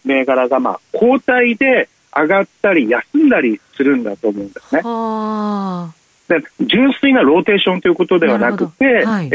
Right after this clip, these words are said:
Speaker 1: ー、ということなんですよね。で、そのガーファ銘柄がこれからも上がるという理由の一つなんですけれども、
Speaker 2: うん。
Speaker 1: そのガーファ銘柄、必ずしも割高ではないという見方もマーケットにあるわけです。
Speaker 2: はい。
Speaker 1: 例えばアッ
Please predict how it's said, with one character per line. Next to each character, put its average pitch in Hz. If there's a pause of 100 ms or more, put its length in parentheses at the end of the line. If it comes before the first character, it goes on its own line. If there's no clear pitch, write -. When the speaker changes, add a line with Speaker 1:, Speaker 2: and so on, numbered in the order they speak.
(100)
Speaker 1:
ー、 -
と 160
い -
う -
こ 143
と 139
な 113
ん 101
で 120
す -
よ 110
ね。 120 (320)
で、 170 (180)
そ 190
の 175
ガ 196
ー -
フ 285
ァ 285
銘 294
柄 214
が 156
こ -
れ 220
か 269
ら 247
も 220
上 143
が 208
る 226
と 123
い 160
う 160
理 131
由 226
の 220
一 254
つ 214
な 147
ん 113
で 113
す -
け 120
れ 113
ど 117
も、 180
Speaker 2:
う -
ん。 - (600)
Speaker 1:
そ 165
の 240
ガ 208
ー 233
フ 294
ァ 277
銘 294
柄、 226
必 311
ず -
し 349
も 233
割 180
高 285
で 285
は 190
な 226
い 285
と -
い 151
う -
見 277
方 175
も 151
マ 147
ー 147
ケ 175
ッ -
ト 165
に 135
あ 156
る 175
わ 143
け -
で -
す。 -
Speaker 2:
は 151
い。 131 (760)
Speaker 1:
例 185
え 311
ば -
ア -
ッ 202